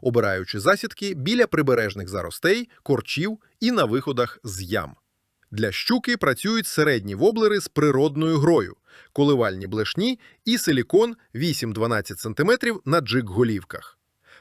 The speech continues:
Проводка має бути помірною, з паузами. Іноді саме пауза перед плавним тягом спричиняє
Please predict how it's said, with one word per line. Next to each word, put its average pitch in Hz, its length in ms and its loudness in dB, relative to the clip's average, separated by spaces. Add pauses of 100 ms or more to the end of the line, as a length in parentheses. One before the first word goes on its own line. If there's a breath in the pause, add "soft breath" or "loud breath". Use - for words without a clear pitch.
Проводка 214 680 2 (200 soft breath)
має 127 340 0
бути 156 280 0
помірною, 190 640 0 (220)
з 104 140 -8
паузами. 110 720 -2 (560 loud breath)
Іноді 208 400 0
саме 170 320 0
пауза 139 680 2
перед 113 280 -2
плавним 110 420 -2
тягом 208 480 0 (240 soft breath)
спричиняє 135 840 0